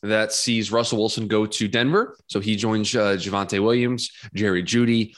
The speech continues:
Cortland Sutton, that offense that we talk so much about really feeling like they were just a quarterback away. And boy, did they get a good one. I think the piece of fantasy relevant information that is not on the Denver side is the fact that Noah Fant is going to Seattle, uh, in this trade.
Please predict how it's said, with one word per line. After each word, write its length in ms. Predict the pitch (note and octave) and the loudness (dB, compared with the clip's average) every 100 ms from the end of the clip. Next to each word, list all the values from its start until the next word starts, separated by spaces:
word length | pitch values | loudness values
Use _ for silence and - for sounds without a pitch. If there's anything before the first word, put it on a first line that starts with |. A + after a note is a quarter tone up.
| _ - | _ -2
Cortland 360 | A2 G2 F#2 | -2 -2 -4
Sutton, 460 | - B2 A#2 A#2 G#2 - _ | -2 -2 -2 -6 -6 -14 _
that 180 | G2 - A#2 | -6 -2 -2
offense 560 | A#2+ - A#2+ A#2+ - | -2 0 0 0 -2
that 160 | G2+ A2 | -2 -2
we 180 | A2 G#2 | -2 -4
talk 320 | - A2+ A2+ | -2 -4 -2
so 160 | B2+ | -2
much 220 | A#2 A2+ A2 | -2 -2 0
about 240 | A2+ - | -2 0
really 180 | A2+ A2+ | 0 0
feeling 320 | - A2+ A#2 | 0 0 0
like 200 | A2 G#2 | 0 0
they 100 | A2 | 0
were 100 | G2+ | 0
just 220 | G#2+ - | -2 -4
a 40 | - | -2
quarterback 500 | A#2 A2 G#2 G#2+ G#2+ | 0 0 0 0 0
away. 400 | G#2 A2 B2 - - - | 2 2 0 -6 -16 -6
And 200 | G#2 G2+ | -4 2
boy, 160 | A#2 | 2
did 120 | A#2 A2+ | 2 0
they 140 | A2 | 0
get 160 | A2 G2 | 0 -2
a 60 | |
good 260 | - D#3 C3 | 0 -2 0
one. 240 | G2+ A2+ - - - | -2 -4 -8 -12 -6
I 100 | A2 | -2
think 200 | C3+ A2 | -2 -2
the 80 | A#2+ | -4
piece 300 | C3+ A#2+ A#2+ | -2 0 -2
of 200 | G#2 - | -2 -8
fantasy 600 | - C3+ D#3 E3 C3+ A#2 | -2 0 0 0 0 2
relevant 420 | A2+ A2+ G#2+ G#2+ | 2 2 0 -4
information 680 | A#2 A2+ G#2+ G#2+ - A2 G#2+ | -6 -2 0 0 0 -2 0
that 120 | G#2+ G#2+ | 0 -2
is 140 | G2+ | -2
not 180 | A#2 B2+ | 0 2
on 80 | A#2 | 0
the 80 | |
Denver 320 | G#2 A#2 C#3+ B2+ | -2 -2 -2 -2
side 300 | G#2+ G2 G#2 | 0 2 0
is 100 | - | -2
the 80 | |
fact 300 | G#2 A2 G#2+ - | -2 0 0 -2
that 100 | G#2 - | -4 0
Noah 180 | A#2 A#2+ | 0 0
Fant 300 | A#2 A#2 G#2 | -2 -4 -6
is 100 | - | -4
going 220 | G#2+ G2 | -2 -2
to 100 | G2+ | -4
Seattle, 580 | - G#2+ A#2+ A2+ G2 - - - | -2 0 2 2 0 -6 -8 0
uh, 160 | G2+ F#2+ | 0 0
in 160 | G#2+ | -2
this 140 | G2 - | -4 -4
trade. 540 | - D#3+ C#3+ A2 | 0 2 4 2